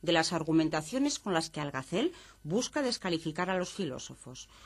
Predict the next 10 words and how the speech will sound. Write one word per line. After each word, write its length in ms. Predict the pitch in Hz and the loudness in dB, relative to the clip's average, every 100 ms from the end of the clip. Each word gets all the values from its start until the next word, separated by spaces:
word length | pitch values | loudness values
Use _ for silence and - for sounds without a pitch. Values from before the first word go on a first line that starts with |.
| - - | -20 -16
Con 160 | - 143 | -8 -6
esta 200 | 135 147 | -4 -4
finalidad 540 | 160 147 156 185 254 | -2 0 2 2 2
expone 360 | 330 - 170 156 | 0 -2 -2 0
Averroes 520 | 160 190 208 254 269 | 0 -2 0 -2 -2
las 220 | 175 156 | -4 -2
doctrinas 600 | 147 131 - 202 214 277 | -4 -6 -6 -4 -2 -2
de 80 | 226 | -2
los 160 | 151 - | -4 -6
filósofos 680 | 139 147 156 202 254 277 | -4 -4 -4 -4 -4 -4